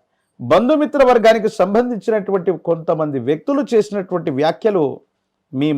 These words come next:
మనసుని బాధ కలిగించటమే కాదు, భార్యాభర్తల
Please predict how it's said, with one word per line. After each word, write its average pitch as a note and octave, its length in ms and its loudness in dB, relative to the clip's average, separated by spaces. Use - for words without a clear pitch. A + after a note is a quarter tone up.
మనసుని F3 400 -2
బాధ D#3 180 4
కలిగించటమే D#3+ 720 -6
కాదు, D#3+ 240 0
భార్యాభర్తల F3+ 1000 2